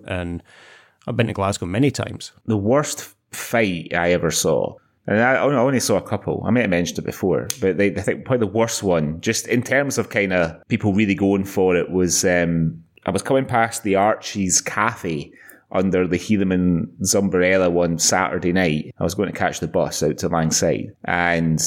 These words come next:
Speaker 2: there was a police van attempting to arrest, uh, a group of girls who were fighting with each other. And even, and even when the police were trying to huckle them into the van,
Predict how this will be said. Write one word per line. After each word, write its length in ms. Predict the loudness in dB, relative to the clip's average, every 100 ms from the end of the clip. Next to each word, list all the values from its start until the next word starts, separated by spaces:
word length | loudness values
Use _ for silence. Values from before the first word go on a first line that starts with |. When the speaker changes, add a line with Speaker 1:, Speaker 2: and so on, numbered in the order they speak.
| -4 _
Speaker 2:
there 460 | -4 0 2 2 2
was 200 | 0 -2
a 60 | -2
police 360 | -2 0 0
van 520 | 0 0 2 0 -2 -6 -8
attempting 540 | -2 0 -2 -4 -6
to 160 | -2 0
arrest, 760 | 2 2 2 2 2 0 -2 -12 -2
uh, 460 | 0 2 0 -2 -6 _ -8
a 80 | -4
group 180 | -2 -2
of 120 | 0
girls 640 | 0 2 0 0 -2 -4 -2
who 80 | 0
were 60 |
fighting 360 | 0 0 0 -2
with 140 | -2
each 200 | -2 0
other. 400 | 0 0 -2 -8 _ _
And 180 | -4 2
even, 280 | 2 4 2 2
and 180 | 2
even 300 | 4 4 4
when 140 | 4 2
the 80 | 0
police 320 | 0 0 0
were 80 | -2
trying 320 | 0 0 0
to 80 | -2
huckle 320 | -4 0 0
them 160 | 2
into 180 | 0 -2
the 140 | -2 0
van, 500 | 2 2 0 -4